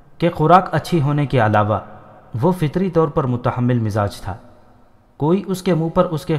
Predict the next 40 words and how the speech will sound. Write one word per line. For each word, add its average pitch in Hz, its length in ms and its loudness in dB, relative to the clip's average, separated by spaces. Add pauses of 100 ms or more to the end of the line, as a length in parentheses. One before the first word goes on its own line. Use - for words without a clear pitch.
خلاف 147 300 0
بری 131 200 0
بات 139 260 -2
کہہ 113 140 -2
دیتا 104 280 -2 (540)
تو 156 140 0
اسے 180 240 0
بھی 208 120 -4
وہ 208 140 -4
خندہ 147 360 0
پیشانی 139 380 -2
سے 131 120 -4
برداشت 104 520 -2
کرتا 101 240 -4
تھا۔ 98 180 -8 (880)
اس 139 120 -6
کے 160 120 0
ہونٹوں 135 360 0
پر 139 120 -2
مسکراہٹ 110 560 -2
رہتی 101 260 -4
تھی۔ 95 140 -10 (840)
غصہ 120 400 2
تو 185 160 -2
اسے 143 240 -4
آتا 127 300 2
ہی 123 100 0
نہیں 98 240 -2
تھا۔ 87 160 -10 (880)
اپنے 196 300 0
دشمن 165 380 -2
سے 156 160 0
بھی 147 200 -2
انتقام 123 440 0
نہیں 110 260 0
لیتا 101 260 -2
تھا، 98 180 -8 (640)
بلکہ 131 480 2
ایسی 139 280 0
بردباری 110 580 0